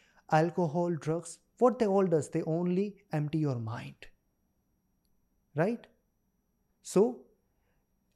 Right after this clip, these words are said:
these all are the shortcuts which they are using.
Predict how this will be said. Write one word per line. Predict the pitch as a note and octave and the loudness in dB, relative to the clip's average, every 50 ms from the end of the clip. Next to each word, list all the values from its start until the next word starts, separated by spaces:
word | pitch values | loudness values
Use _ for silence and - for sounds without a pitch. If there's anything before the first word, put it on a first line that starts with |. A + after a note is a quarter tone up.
| _ _ _ - | _ _ _ -8
these | C#3 C3+ C3 D3+ F#3+ A3 B3+ D4 D4+ D4 - - - - - | -6 -2 4 6 6 6 6 4 2 0 -4 -12 -16 0 6
all | - G3 A3 B3+ C#4 C4+ B3 | 8 10 10 10 10 8 8
are | G#3+ G3 F#3+ F#3 D#3+ | 6 4 4 2 0
the | - A#3 | -2 -6
shortcuts | A#3 - - - - - E3+ D3+ E3 E3 - - - C3+ B2+ - - - - - | -6 -6 -10 -8 -6 -4 -2 0 -2 -2 -4 -6 -6 -6 -6 -6 -10 -14 -6 -2
which | C#3+ D#3+ C#3+ C#3 - | 0 0 0 0 -2
they | F3 E3+ | -2 -2
are | F3 D#3+ | 0 0
using. | C#3 B2+ B2+ D3 D#3 C#3 C3 C3 A2+ | -2 0 0 0 0 0 0 -4 -6